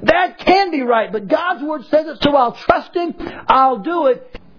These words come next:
against the battle of the Lord.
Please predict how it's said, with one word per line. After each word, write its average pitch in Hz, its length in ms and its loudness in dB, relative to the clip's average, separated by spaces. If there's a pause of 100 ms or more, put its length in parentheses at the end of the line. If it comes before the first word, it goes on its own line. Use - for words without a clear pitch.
(560)
against 135 360 -4
the 123 140 -2
battle 127 520 0
of 120 100 -6
the 120 80 -4
Lord. 110 360 -6